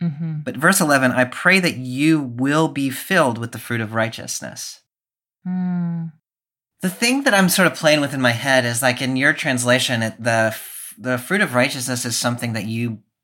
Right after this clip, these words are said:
Speaker 2: produce yourself. Like, you, when you get your head on straight,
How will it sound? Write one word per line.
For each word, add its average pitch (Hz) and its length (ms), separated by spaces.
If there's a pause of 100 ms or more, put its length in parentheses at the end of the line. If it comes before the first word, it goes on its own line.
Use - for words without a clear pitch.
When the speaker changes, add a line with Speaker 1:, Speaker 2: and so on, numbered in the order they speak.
Speaker 2:
produce 107 480
yourself. 92 640 (380)
Like, 101 160
you, 127 600 (480)
when 123 100
you 117 100
get 151 160
your 135 140
head 151 200
on 104 200
straight, 104 480